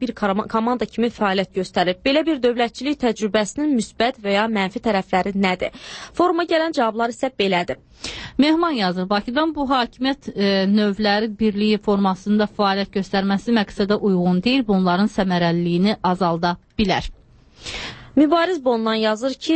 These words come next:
Speaker 1: bəli, İlham Əliyev doğru deyir, Azərbaycanın pis vəziyyətə düşməsində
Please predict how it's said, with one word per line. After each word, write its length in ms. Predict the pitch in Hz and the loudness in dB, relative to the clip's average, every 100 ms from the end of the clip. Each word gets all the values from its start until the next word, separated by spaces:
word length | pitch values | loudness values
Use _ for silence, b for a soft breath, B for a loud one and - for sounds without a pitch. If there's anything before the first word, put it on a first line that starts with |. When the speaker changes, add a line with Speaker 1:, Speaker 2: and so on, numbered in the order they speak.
| 247 | 2
Speaker 1:
bəli, 240 | 240 226 214 | 0 0 -2
İlham 260 | 214 233 226 | -2 0 0
Əliyev 340 | 226 247 220 | 0 0 0
doğru 300 | 226 214 226 | 0 0 0
deyir, 160 | 220 226 | 0 0
Azərbaycanın 720 | 208 208 190 202 208 202 233 | 0 -2 0 -2 0 -2 -2
pis 220 | - 247 - | -4 -8 0
vəziyyətə 480 | 214 196 208 196 226 | 0 2 0 0 -2
düşməsində 800 | 202 - 208 196 - 208 214 277 | -2 0 2 2 0 2 2 2